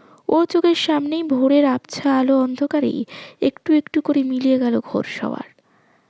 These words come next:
তারাপদও ঘরে ফিরে এলো।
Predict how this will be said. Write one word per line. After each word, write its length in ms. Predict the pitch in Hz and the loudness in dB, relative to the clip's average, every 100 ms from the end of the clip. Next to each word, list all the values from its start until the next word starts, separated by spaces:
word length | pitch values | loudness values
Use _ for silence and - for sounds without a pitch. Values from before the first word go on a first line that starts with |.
| _ _ | _ _
তারাপদও 680 | 247 240 247 254 240 285 254 - - _ - | -2 -2 -2 -2 2 2 0 -4 -20 _ -4
ঘরে 280 | 247 247 254 | 0 2 0
ফিরে 260 | - - - | -2 -4 -4
এলো। 240 | - - | -4 -10